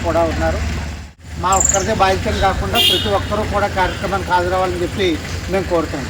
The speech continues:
థ్యాంక్ యూ. అందరికీ నమస్కారం. ఈరోజు మనం నర్సీపట్నం మండలం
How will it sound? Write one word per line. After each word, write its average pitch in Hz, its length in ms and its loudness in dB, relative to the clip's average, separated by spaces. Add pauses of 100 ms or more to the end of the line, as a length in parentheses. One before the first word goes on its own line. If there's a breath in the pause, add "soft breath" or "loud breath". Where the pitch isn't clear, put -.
థ్యాంక్ 170 220 0
యూ. - 80 -12 (2250)
అందరికీ 185 400 4
నమస్కారం. 220 520 4 (180)
ఈరోజు 214 360 6
మనం 220 160 4 (240)
నర్సీపట్నం 226 760 0
మండలం 202 320 4